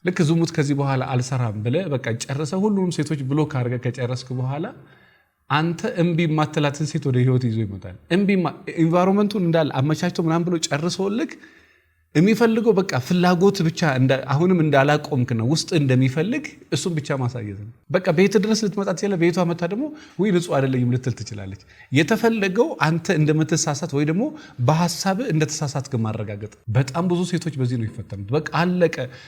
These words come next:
በቃ መጾም ጀምሬያለሁ፣ መጸለይ ጀምሬያለሁ፣ መስገድ ጀምሬያለሁ ልክ ስትል በቃ የማትደራደርበት ወይ ዛሬ ስንት ዓመት ኤክሷ በቃ "አልፈልግሽም" ብሎ ሄዶ ይመጣል። ወይ ደግሞ ስልኩን ታይለ-፣ ስልኩን ካየች በኋላ ከዛ በኋላ ስሜቷ ይረበሻል፣ ሐሳቧ ይለወጣል። ከዛ በኋላ፣ ከዛ በኋላ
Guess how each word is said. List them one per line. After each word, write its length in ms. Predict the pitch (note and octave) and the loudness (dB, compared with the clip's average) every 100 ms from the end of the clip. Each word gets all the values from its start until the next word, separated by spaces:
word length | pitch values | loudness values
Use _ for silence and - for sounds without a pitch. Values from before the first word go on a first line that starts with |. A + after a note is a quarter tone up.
| - C3 | -10 -4
በቃ 180 | D3+ D#3+ | -4 -2
መጾም 340 | C#3+ C#3+ E3+ D#3+ | -2 -2 -2 0
ጀምሬያለሁ፣ 480 | D3+ D3+ C#3+ A#2+ A2 | 0 0 -2 0 0
መጸለይ 380 | C3 C3 D#3+ D3 | 0 0 -2 0
ጀምሬያለሁ፣ 460 | D3+ D3 C3+ A2 | 0 0 0 0
መስገድ 340 | B2+ C3 C#3+ D3 | 0 0 -2 -2
ጀምሬያለሁ 460 | C#3 C#3 C3 A2+ A#2+ | -2 -2 -2 -2 -2
ልክ 180 | C3 C3+ | -4 -6
ስትል 320 | D3+ G3 C#4+ - - - _ _ _ | -6 -6 -8 -10 -20 -20 _ _ _
በቃ 140 | E3 E3+ | -4 0
የማትደራደርበት 1120 | C#3+ D#3+ D#3 F3+ D3+ E3+ E3 C#3 D#3 F3 B3+ | 2 2 0 -2 0 0 0 0 -2 -2 -4
ወይ 140 | E3+ D#3 | 0 2
ዛሬ 200 | C3+ C#3+ | 2 0
ስንት 220 | C#3 D3 C#3 | -2 -4 -2
ዓመት 200 | C#3 C3+ | -4 -2
ኤክሷ 240 | C#3 C3+ B2 | -4 -4 -6
በቃ 160 | G#2+ A2+ | -6 -4
"አልፈልግሽም" 600 | C#3 C3+ E3+ D3+ C3 C3+ | -4 -2 -2 -2 -2 0
ብሎ 120 | B2+ C#3+ | 0 0
ሄዶ 140 | E3+ | -2
ይመጣል። 380 | D4+ D#3+ A2+ F#2+ - - _ | -2 -4 -6 -10 -16 -20 _
ወይ 120 | C3 D#3 | 2 4
ደግሞ 200 | E3 F3+ | 4 2
ስልኩን 360 | F#3 E3 - D#3 | 0 0 0 0
ታይለ-፣ 240 | A#2+ G#2 | 0 0
ስልኩን 320 | G#2+ D3+ F3+ F3 | 0 -2 -2 0
ካየች 280 | F3 E3+ | 0 0
በኋላ 200 | F3 G3 G3+ | 0 -2 0
ከዛ 200 | F3+ D#3 | 0 2
በኋላ 240 | D#3+ D3+ D3+ | 2 2 0
ስሜቷ 340 | D3+ C#3+ C3 | -2 -2 0
ይረበሻል፣ 540 | B2 G#2+ G#2 G2 - F#2+ _ | -2 -2 -6 -8 -14 -18 _
ሐሳቧ 360 | A#2+ B2+ D#3+ E3 | -2 0 2 4
ይለወጣል። 500 | G3 F3+ C3+ A2 A2 G#2 | 6 6 4 0 -6 -6
ከዛ 180 | A2+ G#2+ | -4 -4
በኋላ፣ 220 | G#2 G2 G#2+ _ _ - | -8 -12 -16 _ _ -2
ከዛ 140 | C3 D3+ | 0 2
በኋላ 260 | E3 F#3+ | 0 0